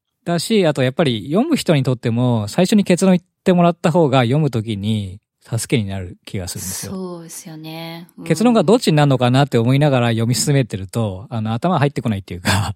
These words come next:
Speaker 2: 確かに。
Speaker 1: 気になっちゃって、これは高校でいいのかなみたいなのになっちゃうんですよね。
Speaker 2: うん、そうですね。なんか、リアクトでも、私めっちゃ長いことなんか、「リアクトって一体何なん？」って思っ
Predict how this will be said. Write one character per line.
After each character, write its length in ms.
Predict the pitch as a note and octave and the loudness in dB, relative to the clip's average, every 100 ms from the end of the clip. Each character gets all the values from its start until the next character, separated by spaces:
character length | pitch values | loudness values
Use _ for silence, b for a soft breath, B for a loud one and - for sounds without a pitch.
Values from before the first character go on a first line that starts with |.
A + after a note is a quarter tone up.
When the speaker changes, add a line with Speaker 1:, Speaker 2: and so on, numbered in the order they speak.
| _ | _
Speaker 2:
確 280 | G3 F#3+ - | -6 -6 -8
か 120 | E3+ | -12
に。 320 | D3+ D3 C3+ | -10 -12 -12
Speaker 1:
気 140 | - G3+ | -2 2
に 80 | |
な 120 | G#3 G3 | 2 2
っ 20 | |
ち 100 | B2+ | -2
ゃ 40 | |
っ 40 | G#2+ | -4
て、 300 | G2+ C3+ C3+ | -8 -10 -10
こ 200 | D#3+ G#3 | -6 -4
れ 80 | B3 | 0
は 280 | A#3 A3 - | 0 -2 -10
高 220 | - G#3 | -10 -8
校 140 | G3+ G#3 | -4 -4
で 80 | G#3 | -2
い 60 | |
い 20 | F#3 | -4
の 80 | |
か 100 | G#2+ | -4
な 140 | G2+ G#2 | -4 -6
み 100 | G2 | -6
た 120 | F#2 | -10
い 20 | |
な 120 | F2+ | -10
の 120 | F2+ G2 | -14 -18
に 60 | _ _ _ | _ _ _
な 100 | G#2+ | -8
っ 40 | |
ち 80 | - | -8
ゃ 20 | |
う 40 | F#2 | -12
ん 40 | |
で 60 | G#2+ | -12
す 20 | |
よ 60 | |
ね。 140 | D3 - _ _ _ | -12 -14 _ _ _
Speaker 2:
う 60 | F3 | -10
ん、 520 | F3 E3+ E3 D#3+ D3 D#3+ | -8 -8 -10 -12 -14 -16
そ 200 | - F#3 | -12 -12
う 20 | |
で 40 | |
す 160 | E3 - | -12 -18
ね。 280 | C#3+ F#3+ F3 b b b b b | -16 -18 -20 b b b b b
な 80 | G3+ | -12
ん 40 | G3 | -8
か、 320 | F3 D3+ - | -6 -8 -10
リ 180 | F#3 G#3 | 0 2
ア 100 | D4 | 2
ク 120 | - - | -2 -6
ト 120 | E4 | -2
で 100 | G#3 | -2
も、 260 | D#3+ E3 | -2 -6
私 440 | D3+ F#3+ F#3+ G#3+ G3 | -6 -6 -4 -2 -2
め 100 | F3+ | -6
っ 20 | |
ち 120 | - | -2
ゃ 40 | G#3 | 0
長 180 | D#4 | 2
い 80 | C4+ | 0
こ 80 | F#3 | -4
と 100 | E3+ | -8
な 80 | E3 | -8
ん 20 | |
か、 80 | D3 | -4
「リ 140 | D#3+ | 0
ア 60 | C#4 | -2
ク 120 | - | 0
ト 60 | G#4 | -4
っ 40 | |
て 120 | - | -2
一 100 | F3+ | -4
体 220 | - F3+ F3 | -2 -4 -4
何 260 | D3 A#3+ | 0 2
な 140 | D4+ E3 | 2 0
ん？」 60 | |
っ 0 | D3+ | -6
て 120 | C#3+ | -10
思 240 | D3 | -8
っ 80 | F3 | -10